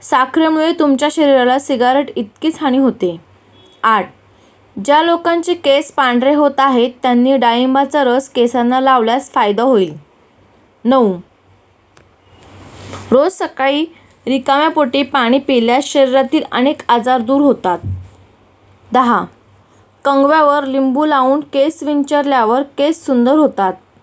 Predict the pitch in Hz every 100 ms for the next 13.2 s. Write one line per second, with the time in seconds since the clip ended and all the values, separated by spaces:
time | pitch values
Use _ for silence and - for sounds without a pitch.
0 | _ _ _ _ _ - 254 247 202 170
1 | - _ _ _ _ _ _ _ 277 277
2 | 247 330 381 381 294 269 294 339 294 254
3 | 269 294 269 277 294 254 254 277 349 269
4 | 233 254 285 269 240 254 262 311 320 254
5 | 254 262 285 247 254 - 240 240 262 269
6 | 226 - 180 165 - _ _ _ _ _
7 | _ _ _ 202 226 226 226 196 170 _
8 | _ _ _ _ _ 208 285 339 339 339
9 | 320 349 349 285 302 285 233 277 302 -
10 | 277 262 262 254 262 247 254 262 262 302
11 | 302 269 269 233 226 277 254 - 254 240
12 | 254 247 311 285 226 247 - - 240 220
13 | 277